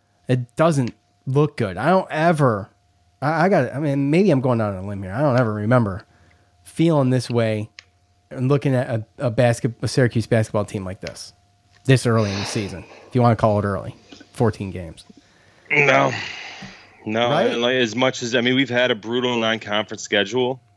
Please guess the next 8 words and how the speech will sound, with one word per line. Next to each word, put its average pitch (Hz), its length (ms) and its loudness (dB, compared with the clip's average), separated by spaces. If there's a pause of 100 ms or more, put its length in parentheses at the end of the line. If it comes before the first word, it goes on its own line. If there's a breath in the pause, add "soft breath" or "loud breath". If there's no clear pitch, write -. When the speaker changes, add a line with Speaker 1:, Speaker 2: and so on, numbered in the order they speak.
(260)
Speaker 2:
but 92 320 4 (1120)
seven 107 300 0
and 98 120 -2
seven, 110 480 -2
I 92 100 0
just, 90 380 0
I 90 40 2
mean, 92 340 2